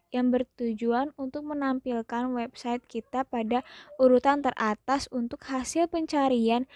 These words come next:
yang kita targetkan. Pelaku bisnis online ketika melakukan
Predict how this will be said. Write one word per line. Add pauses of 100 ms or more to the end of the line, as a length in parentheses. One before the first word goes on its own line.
(260)
yang
kita
targetkan. (320)
Pelaku
bisnis
online
ketika
melakukan